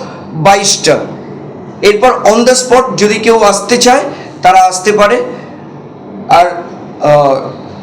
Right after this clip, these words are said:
আমাদের চেয়ারম্যান স্যার, আহ, লন্ডন ডিস্ট্রিক্ট জাজ স্যার,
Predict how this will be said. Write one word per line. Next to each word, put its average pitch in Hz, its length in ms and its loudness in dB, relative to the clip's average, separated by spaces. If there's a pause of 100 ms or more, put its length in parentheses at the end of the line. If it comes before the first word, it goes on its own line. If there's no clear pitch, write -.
(120)
আমাদের 196 500 2 (340)
চেয়ারম্যান 202 480 2
স্যার, 240 260 2
আহ, - 960 -2
লন্ডন 170 360 2
ডিস্ট্রিক্ট 190 340 0
জাজ 214 100 4
স্যার, 240 200 2